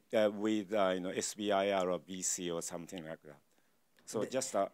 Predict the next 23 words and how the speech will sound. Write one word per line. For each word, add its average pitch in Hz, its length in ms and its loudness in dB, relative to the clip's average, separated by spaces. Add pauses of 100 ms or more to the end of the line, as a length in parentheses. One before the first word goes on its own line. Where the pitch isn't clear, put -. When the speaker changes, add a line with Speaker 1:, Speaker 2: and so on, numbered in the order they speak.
Speaker 2:
so 160 160 4
what 226 220 10
I 226 120 10
Speaker 1:
mm. 190 80 8
Speaker 2:
explain 196 560 4
is, 151 220 2 (120)
uh, 127 400 4
seems 185 480 4
to 175 160 6
be 143 160 2
dominated 135 760 2
by 113 180 4
characteristic 113 840 0
of 98 220 -2
the 98 280 -8 (720)
bio-, 107 340 6
biomedical. 98 760 2 (680)
Uh, 117 40 -20 (360)
and, 110 480 -2
uh, 101 320 4
yeah. 92 220 -2 (1040)
And, 127 320 2
uh, 113 300 8